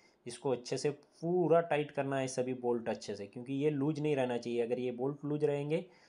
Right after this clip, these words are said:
तो बोल्ट भी टूट सकता है, इसीलिए इसको टाइट अच्छे से करना है। उसके बाद अभी ये हम एक्सल बिठा लेंगे। ये देखिए, इस तरह से एक्सल को मैच करके, ये देखिए, चला गया अंदर। लेकिन अभी हमें ड्रम लगाना है, तो थोड़ा सा, ये देखिए, इसको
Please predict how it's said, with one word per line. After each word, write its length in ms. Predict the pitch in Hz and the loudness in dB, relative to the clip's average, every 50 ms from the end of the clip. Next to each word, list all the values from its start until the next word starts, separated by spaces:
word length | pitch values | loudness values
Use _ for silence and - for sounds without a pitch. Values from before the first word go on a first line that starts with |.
| _ _ - | _ _ -6
तो 60 | 135 135 | -6 -2
बोल्ट 280 | 131 127 131 127 131 | 0 0 0 0 -2
भी 120 | 127 131 131 | -4 -6 -4
टूट 240 | - 131 127 120 | -4 -4 -4 -4
सकता 340 | - 120 113 - - 117 110 | -4 -6 -6 -2 0 0 0
है, 220 | 104 101 95 - - _ _ _ _ _ - | 0 0 -4 -10 -16 _ _ _ _ _ -16
इसीलिए 340 | 120 - - 127 123 135 135 | -10 -8 -6 -4 -2 0 0
इसको 320 | 131 123 - - 160 180 | -2 -2 -2 0 0 0
टाइट 340 | 185 - - 120 123 120 127 | 2 2 2 2 2 2 0
अच्छे 220 | 123 - - 120 | 0 -2 -2 -4
से 100 | 113 123 | -4 -4
करना 260 | 113 113 104 113 110 110 | -2 -2 -2 -2 -2 -4
है। 100 | 110 113 | -4 -6
उसके 220 | 113 - - 123 | -8 -6 -4 -2
बाद 220 | 117 123 123 120 123 | 2 2 2 2 2
अभी 200 | 123 123 120 123 143 | 0 0 0 0 0
ये 120 | 175 185 - - - - - - - - | 0 -2 -4 -12 -20 -20 -20 -10 -4 -2
हम 140 | 120 117 117 | 0 2 2
एक्सल 280 | 113 117 - 135 127 | 2 2 4 4 4
बिठा 220 | 120 120 120 127 127 | 4 4 6 6 6
लेंगे। 320 | 127 127 127 135 165 202 - - _ _ _ _ _ _ _ _ _ _ _ _ _ _ _ _ _ _ _ _ - | 6 4 2 2 0 -2 -4 -10 _ _ _ _ _ _ _ _ _ _ _ _ _ _ _ _ _ _ _ _ -4
ये 80 | 117 110 | 0 2
देखिए, 320 | 113 110 110 - 117 117 | 2 2 2 2 0 0
इस 160 | 113 - - | 0 0 2
तरह 160 | - 117 120 | 4 4 4
से 200 | 117 113 120 120 117 | 4 4 4 2 2
एक्सल 280 | 113 - - 127 123 | 2 2 2 2 2
को 120 | 120 127 127 | 2 0 0
मैच 220 | 123 123 120 120 | 0 0 -2 0
करके, 240 | - 123 123 - 131 | 0 -2 -2 0 0
ये 80 | 120 110 | 0 0
देखिए, 300 | 107 104 107 - 110 110 | 0 -2 -2 -4 -6 -4
चला 240 | - 120 113 117 113 | 0 0 2 2 4
गया 200 | 117 120 120 120 | 4 4 2 2
अंदर। 300 | 120 120 123 147 170 - - - _ _ - - - - - - - | 0 0 0 0 0 0 -4 -14 _ _ -20 -20 -20 -20 -18 -12 -6
लेकिन 220 | 110 120 123 123 | -2 2 2 4
अभी 140 | 120 117 123 | 4 6 4
हमें 240 | 123 120 127 120 110 | 4 6 4 2 2
ड्रम 200 | 113 131 143 147 | 2 2 4 6
लगाना 360 | 143 139 127 135 135 135 135 | 6 6 6 4 4 4 2
है, 120 | 131 139 135 | 2 2 0
तो 120 | - 143 | 0 0
थोड़ा 240 | - - 135 135 143 | 2 4 4 4 4
सा, 140 | - 156 143 | 4 4 4
ये 160 | 139 147 143 | 4 4 2
देखिए, 320 | 147 143 143 - 147 147 | 2 0 2 0 0 0
इसको 340 | 143 143 - - 156 151 | 0 0 2 2 2 2